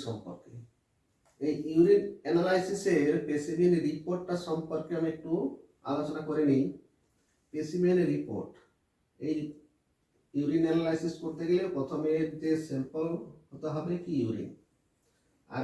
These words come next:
কালারটা হবে নরমাল কি না পেল ইয়েলো। পিএইচ of urine five to eight। ইউরিন সাধারণত অ্যালকালাইন আর অনেক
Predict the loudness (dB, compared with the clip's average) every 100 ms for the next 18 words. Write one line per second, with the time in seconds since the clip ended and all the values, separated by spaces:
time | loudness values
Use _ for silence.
0 | -6 -4 -2 -2 -2 0 2 2 2 2
1 | 2 2 0 -4 -4 -4 -4 -4 -2 0
2 | 2 0 -4 -8 -16 _ _ _ _ _
3 | _ _ _ -6 -2 2 2 2 -2 -2
4 | -6 -18 _ _ 4 4 6 4 2 -2
5 | -6 _ _ -6 0 2 2 -2 -6 -2
6 | 0 2 0 -6 -20 -20 _ _ _ _
7 | _ -6 0 2 2 0 -2 -4 -6 -4
8 | -4 -4 -4 -6 -6 -6 -4 -2 0 0
9 | -2 -6 -10 _ _ _ -8 -8 -6 -4
10 | -4